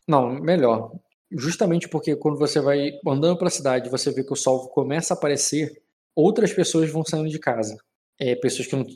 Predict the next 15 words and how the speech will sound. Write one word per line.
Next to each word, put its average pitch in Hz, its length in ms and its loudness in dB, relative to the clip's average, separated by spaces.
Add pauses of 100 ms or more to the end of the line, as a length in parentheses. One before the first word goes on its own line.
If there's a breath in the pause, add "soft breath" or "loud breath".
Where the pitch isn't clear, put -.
(120)
estavam 123 240 0
com 131 180 -6
coragem 139 540 2
de 127 80 -8
sair 131 240 -4
no 127 100 -4
meio 127 140 -2
da 127 120 -2
noite 123 340 -2
e - 40 -20
tal, 131 240 -2
e 135 80 0
vão 135 160 -2
saindo 147 460 -2
e, 151 200 0